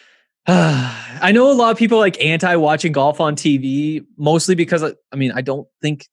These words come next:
they do it often, but there is that sentiment there that's just, like, boring. Like, how could you just watch these guys walk around the course for four hours? And it's like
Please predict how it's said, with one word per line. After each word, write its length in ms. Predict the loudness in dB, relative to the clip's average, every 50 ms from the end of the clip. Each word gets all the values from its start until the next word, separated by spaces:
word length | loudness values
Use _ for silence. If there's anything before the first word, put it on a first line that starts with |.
| _
they 340 | -6 -2 -2 -2 -2 -4 -6 -10 -12 -8
do 200 | -2 0 2 2
it 120 | 2 2 0
often, 500 | -2 -2 -2 -2 -2 -2 -2 -2 -4 -6 -12 _ _ _ _ _ _
but 140 | -2 0
there 180 | 2 2 2 2
is 140 | 2 0 0
that 220 | 0 -2 -2 -2
sentiment 360 | -4 -4 -2 -2 -2 -2 0
there 180 | 0 0 2 2
that's 180 | 2 0 0 -2
just, 140 | -2 -2 -2
like, 140 | -2 -2 -2
boring. 220 | -4 -4 -4 -4
Like, 140 | -6 -8 -4
how 160 | -2 -2 -2
could 140 | 0 0 0
you 80 | 0
just 120 | 0 0 0
watch 160 | -2 -2 -2
these 120 | -4 -4 -2
guys 180 | -2 -2 -2
walk 220 | -2 -4 -6 -4 -4
around 120 | -4 -4
the 80 | -6 -6
course 260 | -4 -4 -4 -4 -4
for 100 | -8 -8
four 180 | -4 -4 -4 -4
hours? 280 | -4 -8 -12 -14 -10 -6
And 220 | -4 -4 -4 -2
it's 220 | -2 -2 -2 0 0
like 180 | 0 -2 -2